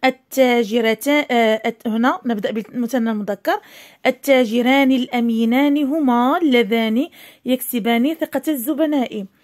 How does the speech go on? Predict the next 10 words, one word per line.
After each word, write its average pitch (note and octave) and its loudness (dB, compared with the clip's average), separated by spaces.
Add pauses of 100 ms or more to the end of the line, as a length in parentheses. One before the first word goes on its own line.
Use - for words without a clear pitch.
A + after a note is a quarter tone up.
(560)
إذن A#3 2
مثنى C4+ 2 (200)
المؤنث: B3+ -2 (120)
التاجرتان B3 0
الأمينتان A#3+ 0
هما C4+ 0 (420)
لتان C#4 0
تكسبان B3+ -2 (160)
ثقة C#4+ -4
الزبناء. A3+ -6